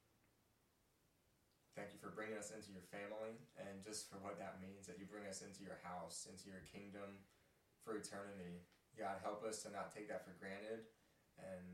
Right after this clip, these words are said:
and give us assurance that that is, that is where we're, uh, called to be, and that's where we're gonna be at for eternity. God, if anyone questions where they're gonna be for eternity, God, let them just come to you and,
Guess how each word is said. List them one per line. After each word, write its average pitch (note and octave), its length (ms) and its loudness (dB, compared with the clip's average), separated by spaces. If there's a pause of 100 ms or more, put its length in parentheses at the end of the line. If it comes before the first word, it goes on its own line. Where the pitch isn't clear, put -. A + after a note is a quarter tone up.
(300)
and F#2 240 -2
give A2 160 2
us G2+ 160 0
assurance G#2+ 560 2
that F#2+ 320 4
that G2 160 2 (160)
is, - 320 -4 (320)
that G#2 160 2
is G2 80 -4
where G2 480 0
we're, F#2 320 0 (560)
uh, F2+ 80 -8 (160)
called G2 320 4
to F2+ 80 -2
be, G#2 240 2
and F2+ 80 2
that's F#2+ 240 2
where - 160 2
we're - 240 4
gonna - 160 2
be F#2+ 160 0
at - 160 4
for F2 160 -6
eternity. F2 480 -2 (800)
God, G2 240 6
if G#2+ 40 2
anyone G#2+ 360 4
questions A2 560 8
where G#2+ 240 6
they're G2 160 0
gonna F#2+ 160 0
be F#2 160 -4
for F2+ 160 -6
eternity, F#2 560 -6 (400)
God, G2 240 6
let - 80 2
them G#2 240 -2
just F2 400 -2 (160)
come G#2+ 160 0
to G2 160 -4
you G#2 400 0 (480)
and, F2 320 -2